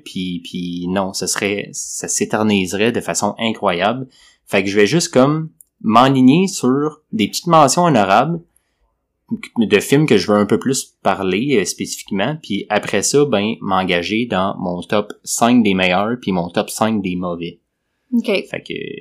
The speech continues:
Speaker 2: Ben,
Speaker 1: fait que,
Speaker 2: vas-y.
Speaker 1: fait que
Speaker 2: On,
Speaker 1: des petites
Speaker 2: on suit
Speaker 1: mentions,
Speaker 2: dans
Speaker 1: euh,
Speaker 2: l'aventure.
Speaker 1: des petites mentions honorables de façon vraiment random. Ben, il y a Onward,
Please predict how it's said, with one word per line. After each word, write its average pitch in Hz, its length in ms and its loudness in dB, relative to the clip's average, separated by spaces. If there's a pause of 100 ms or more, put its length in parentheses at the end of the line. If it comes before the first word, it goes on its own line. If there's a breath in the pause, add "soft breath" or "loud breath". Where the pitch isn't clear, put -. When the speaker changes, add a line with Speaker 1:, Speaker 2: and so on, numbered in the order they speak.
(420 soft breath)
Speaker 2:
Ben, 202 140 0
Speaker 1:
fait 214 60 0
que, - 0 -
Speaker 2:
vas-y. 240 320 -2 (180)
Speaker 1:
fait 220 80 4
que - 20 0
Speaker 2:
On, 226 40 0
Speaker 1:
des 135 100 4
petites - 160 -4
Speaker 2:
on - 20 -6
suit 196 80 4
Speaker 1:
mentions, 190 380 8
Speaker 2:
dans 208 180 6
Speaker 1:
euh, - 20 8 (180)
Speaker 2:
l'aventure. 90 320 -2 (180)
Speaker 1:
des 101 120 -4
petites - 200 -12
mentions 151 380 2
honorables 107 680 4
de 95 80 0
façon 123 380 2
vraiment 107 680 2
random. 98 640 -2
Ben, 95 80 0
il 90 80 2
y 92 60 2
a 95 240 0
Onward, 110 640 2